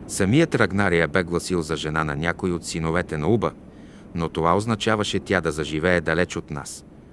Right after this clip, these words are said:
А Зигрид не можеше да понесе идеята и Рагнар постепенно взе да й отстъпва.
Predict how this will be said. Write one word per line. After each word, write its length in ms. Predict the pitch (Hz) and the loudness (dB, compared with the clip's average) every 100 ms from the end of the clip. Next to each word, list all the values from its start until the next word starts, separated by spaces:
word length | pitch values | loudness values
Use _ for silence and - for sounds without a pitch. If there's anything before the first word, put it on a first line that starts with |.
| - - - | -20 -20 -2
А 120 | 85 | -2
Зигрид 440 | 73 76 85 120 - | 0 -4 0 0 0
не 120 | 80 | -2
можеше 420 | 76 98 98 92 | 0 0 -2 -2
да 100 | 85 | -4
понесе 420 | 80 80 73 - | -2 -4 -4 -2
идеята 540 | 92 80 87 82 - 131 - - - | -2 0 0 0 -2 -4 -6 -20 -4
и 120 | 104 | 0
Рагнар 340 | 85 78 98 107 | 0 2 0 0
постепенно 760 | - 90 90 78 123 127 110 | -4 -6 -4 0 2 2 0
взе 240 | 82 101 139 | 0 2 4
да 100 | 113 | 4
й 40 | |
отстъпва. 460 | 85 - - - | 2 -2 -8 -10